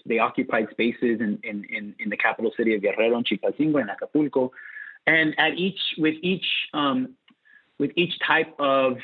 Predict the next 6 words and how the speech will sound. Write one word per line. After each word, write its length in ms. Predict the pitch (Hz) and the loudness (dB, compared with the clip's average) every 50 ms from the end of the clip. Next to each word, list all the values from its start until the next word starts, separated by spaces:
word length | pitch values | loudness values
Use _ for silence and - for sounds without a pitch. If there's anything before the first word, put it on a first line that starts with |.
| - - - _ _ _ _ _ - | -14 -16 -18 _ _ _ _ _ -4
uh, 240 | 131 131 127 123 120 110 - - | -2 0 0 0 0 -2 0 0
popular 400 | 139 131 135 - 143 135 127 123 | 0 2 2 2 2 2 2 2
movement 460 | 120 120 127 131 127 131 127 123 113 | 2 2 2 2 2 2 2 2 0
and 180 | 107 113 113 | 0 -4 -4
protest, 600 | - - 196 240 269 - - 147 127 123 120 - - - - - | 0 2 2 2 2 2 2 2 2 2 2 0 -4 -14 -10 -6
the 600 | 127 113 123 123 123 123 123 123 - 233 233 | -4 0 2 2 4 4 4 4 4 2 0